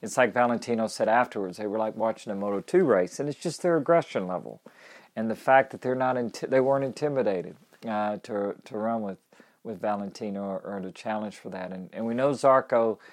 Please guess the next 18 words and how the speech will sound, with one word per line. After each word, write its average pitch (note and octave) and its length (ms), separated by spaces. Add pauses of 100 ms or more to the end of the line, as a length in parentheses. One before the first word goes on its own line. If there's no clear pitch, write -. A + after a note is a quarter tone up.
(100)
his G#2+ 180
aggressiveness, A#2+ 840 (460)
um, F#2+ 520
has, G2 340 (240)
has A2 200
affected G3+ 480
it C3 160
a C3 40
little C#3+ 300
bit G2 320 (100)
early A#2+ 280
in A2+ 80
the A#2 80
season. G2+ 420
We G2 100
talked A2 360
about F#2+ 300
that. F2+ 200